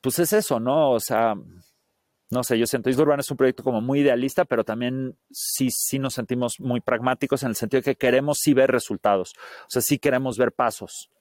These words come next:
eh, hacia estas cosas, ¿no? Por eso escogimos una misión, detonar la captación de lluvia en la Ciudad de México. Pues vamos sobre esa misión. Y, pues, si lo logramos, que creo que en realidad vamos bastante bien en que ya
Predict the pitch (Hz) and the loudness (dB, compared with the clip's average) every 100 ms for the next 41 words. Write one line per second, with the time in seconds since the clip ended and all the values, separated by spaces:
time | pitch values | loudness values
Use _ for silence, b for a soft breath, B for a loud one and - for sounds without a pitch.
0 | - 117 101 - 101 104 110 104 110 - | -6 -2 -2 -2 -4 -4 -2 -2 -4 -2
1 | 113 104 95 117 - 120 117 131 117 - | -2 -4 -6 -4 0 0 2 -2 -4 -4
2 | 127 127 127 117 - 117 101 B B B | -4 -2 -2 -4 0 0 -2 B B B
3 | _ _ _ _ - 123 131 - 123 143 | _ _ _ _ -4 0 0 0 0 0
4 | 147 147 139 - - 131 123 120 113 120 | 0 0 -2 -4 -4 -6 -4 -6 -2 0
5 | 117 101 - 113 107 101 - 92 - 82 | -2 -4 -4 -2 -2 -6 -8 -14 -14 -16
6 | - 92 113 110 110 - 101 104 117 110 | -14 -8 -4 -4 -4 -4 -2 -2 -4 -6
7 | 101 117 - B B B B - 123 117 | -4 -4 -6 B B B B -2 0 0
8 | 123 - 127 117 117 110 110 151 175 139 | 0 0 0 2 4 4 4 2 0 0
9 | 190 247 - 104 117 117 135 110 104 101 | -2 -4 -6 -4 0 0 0 -2 -2 0
10 | 110 127 123 101 98 120 110 101 113 123 | 0 0 -2 -4 -6 -6 -4 -2 0 0
11 | 120 107 98 - 98 101 107 | -2 -4 -6 -6 -4 0 0